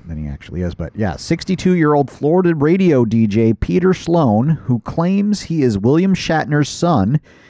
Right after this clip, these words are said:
is trying to take the actor's name, despite having his story dismissed by a judge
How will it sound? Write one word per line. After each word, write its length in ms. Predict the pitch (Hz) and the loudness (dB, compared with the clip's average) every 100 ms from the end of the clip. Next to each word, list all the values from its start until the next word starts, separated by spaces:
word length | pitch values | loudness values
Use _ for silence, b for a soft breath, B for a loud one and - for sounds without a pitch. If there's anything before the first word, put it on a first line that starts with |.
| b | b
is 160 | 107 - | -4 -4
trying 400 | - 90 110 123 | -6 -2 -2 -4
to 80 | |
take 280 | - 143 147 | -2 -4 -2
the 140 | - - | -6 -4
actor's 400 | 147 - 151 127 | -4 0 -2 0
name, 440 | 170 175 131 165 b b b | 0 2 2 0 b b b
despite 540 | - 156 - 208 220 - | -4 -4 -2 0 -2 -2
having 320 | 127 117 120 | -2 2 4
his 160 | 117 107 | 2 0
story 400 | - 147 180 175 | -2 0 0 0
dismissed 560 | 147 - 151 151 - | -2 -2 -2 -2 -2
by 140 | 117 120 | 0 0
a 100 | 113 | 0
judge 420 | 110 156 185 | 0 0 -2